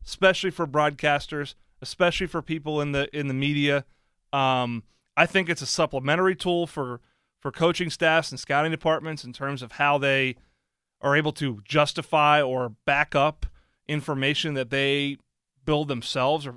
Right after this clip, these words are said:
theories that they build themselves. But when it is your sole justification, again, I would, I don't wanna, I don't wanna compare it to Wikipedia, but it,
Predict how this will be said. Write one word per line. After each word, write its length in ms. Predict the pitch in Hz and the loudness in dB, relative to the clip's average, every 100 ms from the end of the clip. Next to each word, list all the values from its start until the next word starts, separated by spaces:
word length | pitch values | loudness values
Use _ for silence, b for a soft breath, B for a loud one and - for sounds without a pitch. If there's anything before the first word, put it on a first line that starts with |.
| - | -16
theories 480 | _ 143 156 160 147 | _ 0 2 0 -2
that 140 | 131 | -8
they 240 | 135 135 143 | -4 -4 -4
build 280 | 127 139 131 | -4 -4 -4
themselves. 640 | 123 - 139 151 170 - _ _ _ _ | -8 -2 0 0 -2 -12 _ _ _ _
But 120 | 143 | 0
when 200 | 143 180 | 4 4
it 100 | 208 | 6
is 160 | 196 156 | 4 2
your 120 | 151 | -2
sole 240 | 170 160 | 0 0
justification, 880 | 143 151 - 123 123 202 - 170 175 - _ _ _ _ _ _ _ _ _ _ - _ _ _ _ _ _ _ - | 0 -2 -2 -10 -6 -4 -4 -4 -10 -14 _ _ _ _ _ _ _ _ _ _ -20 _ _ _ _ _ _ _ -8
again, 360 | 139 139 117 113 | -2 0 -2 -4
I 140 | 123 143 | 0 2
would, 300 | 143 127 - _ _ _ _ _ _ _ _ _ | 2 -2 -8 _ _ _ _ _ _ _ _ _
I 80 | 165 | 6
don't 140 | 185 | 6
wanna, 240 | 185 175 - | 6 4 4
I 100 | 143 | 6
don't 140 | 180 | 6
wanna 140 | 180 175 | 6 4
compare 360 | 165 151 160 | 2 2 4
it 80 | 160 | 4
to 60 | 143 | 2
Wikipedia, 680 | 143 143 117 147 156 170 180 _ _ _ _ _ _ _ _ | -2 -2 -4 -2 2 2 0 _ _ _ _ _ _ _ _
but 320 | 147 143 135 - _ _ | 0 2 2 -6 _ _
it, 180 | 143 143 | -6 -6